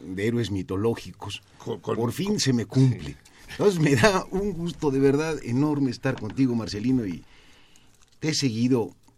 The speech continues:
Speaker 1: en tu columna de Excelsior.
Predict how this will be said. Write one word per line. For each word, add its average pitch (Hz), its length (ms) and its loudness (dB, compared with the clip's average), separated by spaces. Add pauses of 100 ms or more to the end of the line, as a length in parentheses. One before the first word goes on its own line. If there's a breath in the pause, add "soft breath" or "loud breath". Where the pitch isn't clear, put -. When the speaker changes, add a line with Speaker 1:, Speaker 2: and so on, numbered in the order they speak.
(500)
Speaker 1:
en 69 500 -12 (100)
tu 69 120 -20
columna 82 400 -10
de 57 80 -16
Excelsior. 78 560 -12